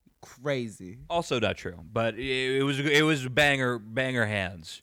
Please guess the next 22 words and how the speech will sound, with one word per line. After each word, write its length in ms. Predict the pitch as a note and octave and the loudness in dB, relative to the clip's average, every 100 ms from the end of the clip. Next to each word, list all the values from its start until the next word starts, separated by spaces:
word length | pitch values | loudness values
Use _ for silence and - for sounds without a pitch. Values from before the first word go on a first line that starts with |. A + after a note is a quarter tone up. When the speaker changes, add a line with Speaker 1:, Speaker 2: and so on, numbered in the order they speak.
| _ | _
Speaker 1:
Wait, 320 | C3+ B2+ G2+ - | -2 0 -2 -8
how 240 | C#3+ C#3 | 0 0
did, 80 | C#3+ | 2
how 220 | C#3+ C#3+ D3 | 2 2 2
did 100 | C#3+ | -2
he 80 | |
do 140 | C3+ C#3 | -2 0
it? 40 | |
What, 180 | C3+ C3+ | 2 0
what, 120 | B2+ | 0
how 120 | C3 C3 | 2 0
was 100 | B2 | 0
it 80 | |
not 140 | A#2 A2+ | -4 -4
true? 260 | B2 G#2+ D#3 A3 - - _ _ - | -6 -8 -10 -14 -18 -20 _ _ -20
Speaker 2:
He, 640 | G#2 B2 B2 A#2+ A2+ G2 | -6 -2 0 0 -2 -6
he 480 | - G2+ A#2+ A2+ G#2+ - _ | -12 -8 -4 -2 -4 -8 _
hurt 400 | - - A#2+ B2+ | -10 0 2 2
him 320 | C#3+ D#3+ F#3+ - _ _ - | 2 0 -4 -10 _ _ -6
and 240 | A2 G#2 | -4 -2
Chandler 600 | - - A2 A#2 B2+ A#2 | -6 -4 -4 -2 -2 -2
fell, 720 | - - G#2+ G2 G#2+ B2+ F#3+ | -2 -6 -2 2 2 0 -2